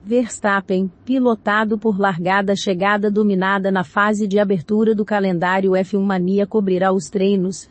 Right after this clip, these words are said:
classificatórios e corrida do G P de F um da Arábia Saudita em tempo real a partir desta sexta-feira, com o treino livre um às dez horas e trinta minutos.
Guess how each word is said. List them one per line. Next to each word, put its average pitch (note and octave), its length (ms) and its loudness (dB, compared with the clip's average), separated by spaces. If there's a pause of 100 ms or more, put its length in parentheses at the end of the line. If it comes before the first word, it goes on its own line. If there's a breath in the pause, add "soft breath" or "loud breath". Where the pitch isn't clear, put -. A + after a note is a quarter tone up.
(140 soft breath)
classificatórios G3 1200 -2
e G3 40 -2
corrida G3 540 0
do G3 100 0
G F#3 200 0
P G#3+ 260 0
de G3 140 0
F G3 320 0
um G#3+ 120 2
da A3 140 2
Arábia F#3+ 400 0
Saudita G3+ 640 0
em F#3 140 0
tempo A3 320 0
real F#3+ 360 2
a G#3+ 80 2
partir G3 480 -2
desta F#3+ 360 -2
sexta-feira, G3 880 0
com G3+ 240 0
o G3 60 0
treino F#3+ 440 0
livre G3+ 460 0
um A3+ 160 2
às A3+ 160 0
dez G3 320 0
horas F3+ 320 0
e F#3 80 -2
trinta E3+ 400 -2
minutos. E3+ 760 -4